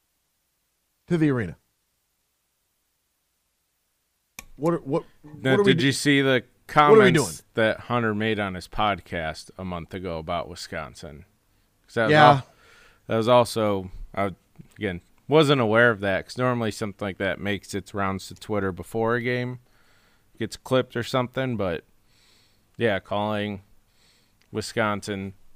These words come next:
Speaker 2: scumbags, that they're all scumbags, and, you know, there's no way to sugarcoat any of that, that they're just horrible people.
Speaker 1: And you show up wearing a ski mask because you're going to steal a win?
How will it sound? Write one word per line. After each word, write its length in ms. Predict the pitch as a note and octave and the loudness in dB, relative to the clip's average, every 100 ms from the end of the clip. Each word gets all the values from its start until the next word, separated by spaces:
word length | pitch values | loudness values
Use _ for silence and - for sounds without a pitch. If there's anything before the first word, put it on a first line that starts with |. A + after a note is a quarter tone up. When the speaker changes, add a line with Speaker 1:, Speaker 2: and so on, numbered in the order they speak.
| - | -14
Speaker 2:
scumbags, 880 | - - C3+ B2 A#2+ A#2 A2+ G#2+ - | -12 2 2 4 4 4 2 -4 -12
that 200 | - G2+ | -6 -4
they're 160 | - G#2+ | -2 0
all 160 | G#2 G2 | 0 0
scumbags, 920 | - A2 G2 F#2+ F#2+ F#2 F#2 - - | -4 -4 -4 -2 -2 -4 -8 -16 -14
and, 300 | F2 E2 E2+ _ _ _ _ _ _ | -12 -12 -16 _ _ _ _ _ _
you 100 | G#2 | -10
know, 220 | F#2+ F2 F2+ | -6 -6 -4
there's 240 | F#2 F2+ | -6 -6
no 160 | G#2 G#2 | -4 -2
way 140 | G2+ | -4
to 80 | F2+ | -6
sugarcoat 720 | - A2+ F#2 F2 - G2 F#2 | -8 -8 -8 -12 -8 -6 -6
any 240 | G2+ F#2+ F#2 | -8 -8 -8
of 120 | E2+ | -6
that, 320 | F#2 F#2 - - | -4 -4 -6 -10
that 240 | F#2 E2+ - _ _ _ _ _ _ _ _ | -10 -10 -12 _ _ _ _ _ _ _ _
they're 140 | - F#2+ | -10 -8
just 240 | F2+ - | -8 -8
horrible 380 | G#2 G2+ F2+ F2 | -4 -4 -4 -8
people. 500 | - - - - - _ _ - _ _ _ _ _ _ _ _ _ _ _ _ _ _ _ _ | -10 -12 -12 -18 -20 _ _ -20 _ _ _ _ _ _ _ _ _ _ _ _ _ _ _ _
Speaker 1:
And 120 | A#2+ | -4
you 120 | E3 G3 | 0 0
show 240 | - F#3 | 4 4
up 80 | D#3 | 4
wearing 220 | D#3+ D3 | 2 2
a 60 | A#2+ | 2
ski 280 | - D#3 | 2 2
mask 340 | D#3 E3 D#3+ - | 4 2 -2 -4
because 320 | B2+ C#3 A#2+ | -2 0 0
you're 160 | B2+ A2 | -2 -4
going 420 | G#2+ B2+ C#3 A#2+ | -4 -2 -2 -2
to 80 | F2+ | -6
steal 720 | - - - D3+ D#3 D#3+ E3 | -8 -10 -2 2 4 2 -2
a 80 | A2 | -6
win? 480 | G2+ G#2 B2+ E3 F#3 | -4 -4 -4 -6 -10